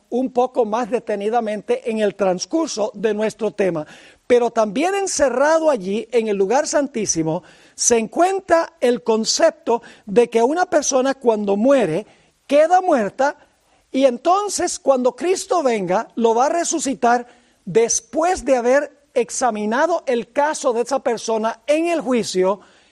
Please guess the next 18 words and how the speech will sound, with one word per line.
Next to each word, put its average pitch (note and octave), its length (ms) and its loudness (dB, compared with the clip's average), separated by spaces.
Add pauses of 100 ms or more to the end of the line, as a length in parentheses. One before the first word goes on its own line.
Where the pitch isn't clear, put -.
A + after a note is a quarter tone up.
(160)
en B3+ 200 2
el B3+ 100 4
lugar G#3 300 2
santísimo F3 760 0 (220)
del E3+ 240 0
santuario. D3+ 680 -2 (640)
Ahora, A#3 320 2
hemos E4 260 2
visto C4 400 0
antes G3 600 -4 (100)
que A3 140 -2
el G#3 80 -2
juicio A3 680 -4
consta B3 680 -4
de G3 220 -6
tres C4 580 -2
pasos - 680 -6
específicos. F#3+ 960 -6